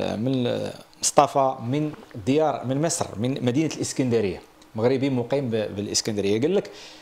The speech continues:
"اسأل مجموعة ديال المشايخ في، آه، مصر،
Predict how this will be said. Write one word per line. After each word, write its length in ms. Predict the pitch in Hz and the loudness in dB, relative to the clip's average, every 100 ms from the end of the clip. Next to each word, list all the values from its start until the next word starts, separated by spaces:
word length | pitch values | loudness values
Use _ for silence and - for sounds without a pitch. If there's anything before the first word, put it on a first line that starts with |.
| - - - - | -20 -20 -8 0
"اسأل 380 | - - 220 | 2 4 4
مجموعة 380 | 156 127 202 175 | 2 2 2 2
ديال 180 | 147 151 | 2 2
المشايخ 540 | 147 143 151 143 120 | 2 0 0 2 0
في، 380 | - 135 127 120 | -2 -2 0 0
آه، 220 | 110 107 | -2 -4
مصر، 360 | 113 214 220 | -2 -2 0